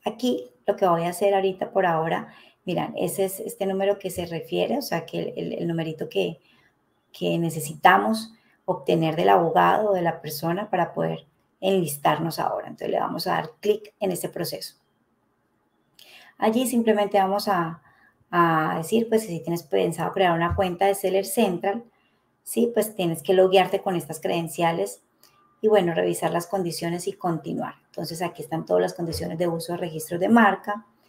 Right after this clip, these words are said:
¿sí? Que tú eres el, te vas a confirmar que eres el propietario, que está utilizando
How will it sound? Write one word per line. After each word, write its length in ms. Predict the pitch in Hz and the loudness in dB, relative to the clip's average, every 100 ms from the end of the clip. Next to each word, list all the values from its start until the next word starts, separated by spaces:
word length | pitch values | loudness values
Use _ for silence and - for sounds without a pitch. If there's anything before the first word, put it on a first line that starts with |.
| _ _ | _ _
¿sí? 380 | - 196 220 226 | -6 2 4 4
Que 80 | 226 | 0
tú 140 | - 165 | -2 -2
eres 180 | 160 | -2
el, 180 | 170 - _ - | -6 -12 _ -2
te 220 | 170 165 | 0 2
vas 180 | 175 165 | 0 0
a 80 | |
confirmar 400 | 175 180 175 160 | -2 -2 2 2
que 80 | - | 2
eres 140 | 175 180 | 0 0
el 100 | 180 | -2
propietario, 720 | 180 - - 190 196 190 190 | -4 -4 6 8 8 6 0
que 60 | |
está 140 | 170 165 | -6 -6
utilizando 580 | 170 165 165 170 165 | -6 -4 -4 -4 -6